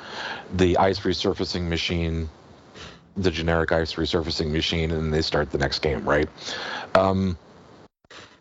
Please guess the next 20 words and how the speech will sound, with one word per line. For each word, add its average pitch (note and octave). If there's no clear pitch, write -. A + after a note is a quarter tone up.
as G#2+
there A#2
was, G#2
there A2+
was G#2+
boys' G2+
games F2+
in F2+
between E2+
some F2+
of D#2+
the, D#2
the D#2
women's G2
games D#2+
that E2+
I C#2+
was D2
watching, C#2
and F2